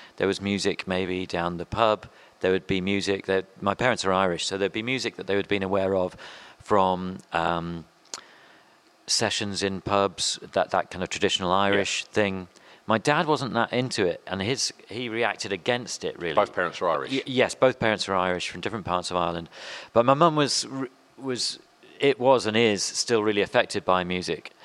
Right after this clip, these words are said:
Speaker 1: um, and loves it. Um, and her family were quite into music.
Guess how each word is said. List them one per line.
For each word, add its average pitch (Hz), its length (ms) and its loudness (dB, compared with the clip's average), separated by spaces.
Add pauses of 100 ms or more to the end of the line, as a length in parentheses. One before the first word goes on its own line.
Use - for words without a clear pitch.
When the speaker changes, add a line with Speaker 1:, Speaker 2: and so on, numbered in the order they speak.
(260)
Speaker 1:
um, 95 360 0
and 95 220 0
loves 98 280 2
it. - 120 -6 (560)
Um, 95 500 0 (340)
and 90 180 0
her 107 340 2
family 98 400 0
were 87 180 -2
quite 87 340 -2
into 85 260 -8
music. 85 460 -8